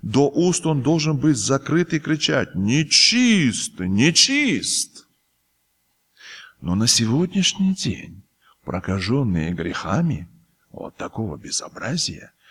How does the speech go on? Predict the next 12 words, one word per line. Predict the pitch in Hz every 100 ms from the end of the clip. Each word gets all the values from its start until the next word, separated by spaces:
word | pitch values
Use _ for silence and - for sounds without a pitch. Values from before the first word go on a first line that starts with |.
| - - -
они | 151 110 214
тоже | - 269 139 87
кричат: | 95 92 - 85 64
«Нечист, | 95 92 - 80 71 -
нечист!» | 76 - - - - - _ _ _ _ _ _ _ -
Только | 87 98
они | 104 101
кричат: | - 98 120 104 - _ _ _ _
«Все | - - - 170
нечисты. | 82 - - - - - _ _ _ _ _ _ _ _ _ _ _ _
Другие | - - 107 117 202 139 87
нечисты. | - - - - - -